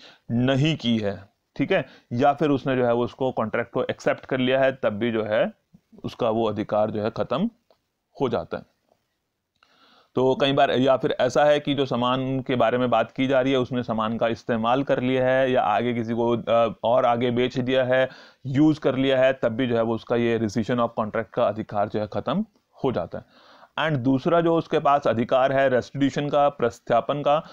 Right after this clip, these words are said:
रेस्टिट्यूशन और प्रस्थापन में दो चीज़ें आती हैं कि to restore the benefits and to compensate for the losses।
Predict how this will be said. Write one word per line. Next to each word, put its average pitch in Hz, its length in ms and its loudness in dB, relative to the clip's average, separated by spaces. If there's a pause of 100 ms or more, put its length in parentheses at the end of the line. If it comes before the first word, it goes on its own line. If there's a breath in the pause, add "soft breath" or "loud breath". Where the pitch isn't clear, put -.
(220 loud breath)
रेस्टिट्यूशन 135 840 2
और 123 340 2
प्रस्थापन 127 580 -2
में 143 320 0
दो 123 120 2
चीज़ें 131 220 -2
आती 123 260 0
हैं 135 100 -2
कि 135 80 0
to 131 280 0
restore 135 340 0
the 139 120 0
benefits 139 500 -2 (100)
and 120 200 -4
to 135 200 -2
compensate 117 580 -4
for 107 160 0
the 156 160 0 (360 loud breath)
losses। 104 260 -4